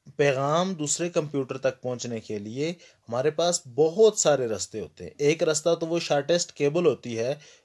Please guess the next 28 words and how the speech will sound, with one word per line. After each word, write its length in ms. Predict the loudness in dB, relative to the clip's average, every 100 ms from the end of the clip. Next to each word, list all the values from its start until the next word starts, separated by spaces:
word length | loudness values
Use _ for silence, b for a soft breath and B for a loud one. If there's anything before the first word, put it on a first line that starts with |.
| -6
वो 80 | -2
डायरेक्ट 400 | 2 2 0 -2
केबल 320 | -4 0 2
होती 300 | 2 0 -8
है 320 | -4 -4 -4
जो 200 | -4 -2
एक 240 | 0 -2 -2
कंप्यूटर 480 | -6 -6 -6 -8
को, 260 | -6 -4 -4
अ, 60 | -6 b b b -4 -2 -2 -4 -6 -10 -14 -14
दूसरे 420 | -12 -10 -6 -6
कंप्यूटर 380 | -6 -4 -6 -6
से 100 | -8
जोड़ती 340 | -6 -6 -8
है। 160 | -10 -10
मिसाल 340 | -4 -2 -2
के 80 | -2
तौर 180 | 0 0
पे 120 | -2
हमने 200 | -4 -4
कंप्यूटर 580 | -6 -6 -4 -4 -4 -4
ए 160 | 0 0
को 180 | 0 -4
कंप्यूटर 500 | -4 -4 -6 -4 -6
डी 220 | -6 -6
से 140 | -4
जोड़ना 360 | -4 -4 -4 -8
है, 320 | -6 -4 -6